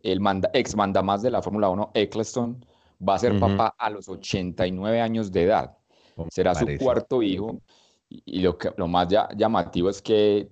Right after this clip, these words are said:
Speaker 1: va a tener una hermanastra de sesenta y cinco años de edad.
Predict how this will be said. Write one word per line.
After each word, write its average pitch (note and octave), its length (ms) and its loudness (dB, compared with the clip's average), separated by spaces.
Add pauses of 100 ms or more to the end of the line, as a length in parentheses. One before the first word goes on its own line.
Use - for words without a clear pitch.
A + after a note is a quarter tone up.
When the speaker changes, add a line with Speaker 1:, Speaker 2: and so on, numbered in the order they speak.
(140)
Speaker 1:
va G2+ 60 4
a G#2 60 2
tener A2+ 160 0
una A2+ 180 4
hermanastra F#2 640 0
de F#2 80 2
sesenta E2 520 -8
y D#2+ 60 -4
cinco F2+ 420 -2
años G2 240 0
de D#2+ 100 0
edad. F2+ 220 -4